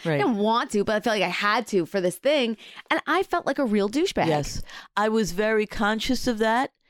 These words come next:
Speaker 2: But I like
Speaker 1: And
Speaker 2: doing
Speaker 1: my
Speaker 2: it.
Speaker 1: decisions was, were made based on, okay.
Speaker 2: On douche level.
Speaker 1: On douche level.
Speaker 2: Yeah.
Speaker 1: Yeah. 'Cause I ju-,
Speaker 2: And it was
Speaker 1: especially,
Speaker 2: high. Douche level
Speaker 1: especially
Speaker 2: was high.
Speaker 1: I'm not a teenager. So it's like, what are
Speaker 2: Same
Speaker 1: you
Speaker 2: me.
Speaker 1: doing?
Speaker 2: You're a forty-year-old
Speaker 1: P S
Speaker 2: mother.
Speaker 1: look, wearing a Grateful Dead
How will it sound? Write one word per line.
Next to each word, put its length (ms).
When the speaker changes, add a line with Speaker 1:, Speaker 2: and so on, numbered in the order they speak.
Speaker 2:
But 100
I 80
like 180
Speaker 1:
And 100
Speaker 2:
doing 60
Speaker 1:
my 100
Speaker 2:
it. 100
Speaker 1:
decisions 580
was, 300
were 180
made 480
based 380
on, 200
okay. 580
Speaker 2:
On 180
douche 280
level. 360
Speaker 1:
On 200
douche 240
level. 360
Speaker 2:
Yeah. 520
Speaker 1:
Yeah. 240
'Cause 160
I 140
ju-, 160
Speaker 2:
And 80
it 80
was 80
Speaker 1:
especially, 360
Speaker 2:
high. 380
Douche 60
level 180
Speaker 1:
especially 540
Speaker 2:
was 100
high. 420
Speaker 1:
I'm 120
not 160
a 20
teenager. 720
So 220
it's 120
like, 200
what 380
are 180
Speaker 2:
Same 180
Speaker 1:
you 140
Speaker 2:
me. 100
Speaker 1:
doing? 420
Speaker 2:
You're 180
a 20
forty-year-old 560
Speaker 1:
P 160
S 40
Speaker 2:
mother. 440
Speaker 1:
look, 260
wearing 360
a 60
Grateful 440
Dead 360